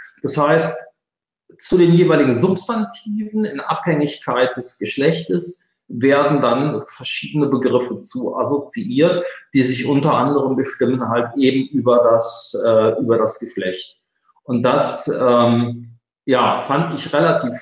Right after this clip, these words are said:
äh, fand ich sehr, sehr spannend, zeigt aber auch, dass die seo-Bedeutung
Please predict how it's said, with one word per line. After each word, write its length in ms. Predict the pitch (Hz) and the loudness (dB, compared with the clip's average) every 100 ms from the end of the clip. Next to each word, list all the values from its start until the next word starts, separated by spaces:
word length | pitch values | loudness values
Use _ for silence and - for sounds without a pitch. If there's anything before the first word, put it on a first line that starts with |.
| - _ | -16 _
äh, 120 | 113 | -4
fand 180 | 98 135 | -2 -4
ich 100 | 101 | -2
sehr, 240 | 104 147 165 | 0 2 2
sehr 200 | 117 95 | 0 -2
spannend, 540 | - 156 139 135 185 - _ _ - | -2 -2 -2 -2 -6 -10 _ _ -6
zeigt 340 | 196 247 - | -2 0 0
aber 200 | 131 110 | 0 0
auch, 500 | 107 147 202 - - - | 2 2 2 -2 -8 -4
dass 340 | 151 - - | -2 -2 -4
die 500 | 151 143 139 - - _ _ _ _ _ _ _ _ _ _ _ _ | -8 -6 -6 -6 -10 _ _ _ _ _ _ _ _ _ _ _ _
seo-Bedeutung 1800 | - 113 107 240 330 226 - - - - 123 120 110 117 120 110 90 80 | -6 -6 -2 2 2 2 0 -4 -10 -4 -2 2 4 4 2 0 -6 -8